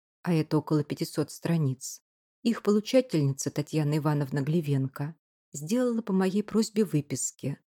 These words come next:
пятьдесят одну страницу тетрадочного формата. Всё, что касается творчества самого Шостаковича и артистической среды, окружавшей его.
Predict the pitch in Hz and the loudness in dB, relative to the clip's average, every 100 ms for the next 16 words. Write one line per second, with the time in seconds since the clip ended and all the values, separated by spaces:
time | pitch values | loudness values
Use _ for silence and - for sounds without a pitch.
0 | _ _ - 147 147 170 233 226 147 175 | _ _ -10 -6 -2 -2 -2 0 0 0
1 | - - 147 208 - 190 - 170 180 - | -2 -2 0 0 -2 -8 -4 -2 -2 -4
2 | 180 175 - 175 156 131 139 - - _ | -4 -4 -2 -2 -2 -2 -4 -10 -14 _
3 | _ _ _ - - 254 - 160 151 - | _ _ _ -8 -2 0 0 -2 -2 0
4 | 180 165 - - 160 160 - - - - | 0 0 -4 -6 -4 -4 -6 -10 -10 -4
5 | 143 139 226 - - - 190 190 185 175 | -2 0 -2 -4 -8 -4 -2 0 0 -2
6 | - 165 185 - _ _ - 262 254 165 | -6 -6 -6 -10 _ _ -2 0 0 -2
7 | - - 170 - - - - 139 170 214 | -4 -6 -6 -4 -6 -4 -2 0 0 0
8 | 190 - 190 151 135 - - 135 143 135 | -2 -2 -2 -2 -4 -6 -6 -6 -4 -4
9 | 127 143 | -4 -8